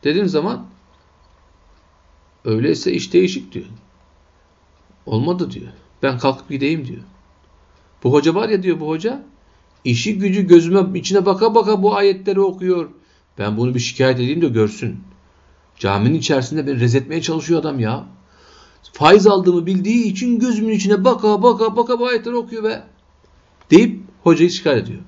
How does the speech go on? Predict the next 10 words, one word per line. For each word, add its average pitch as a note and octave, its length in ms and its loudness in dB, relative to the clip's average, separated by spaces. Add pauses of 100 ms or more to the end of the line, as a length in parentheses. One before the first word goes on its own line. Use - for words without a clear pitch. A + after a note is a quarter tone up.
(640)
Çok - 280 2
gördük B2 260 2
örneklerini F#2+ 560 -4
yani. - 220 -20 (1040)
Marazat. C#3+ 520 -2 (480)
E, G#2+ 220 -4 (960)
böyle G#2 160 2
şey G2+ 160 -2
olur E3+ 100 0
mu? A#3+ 200 -8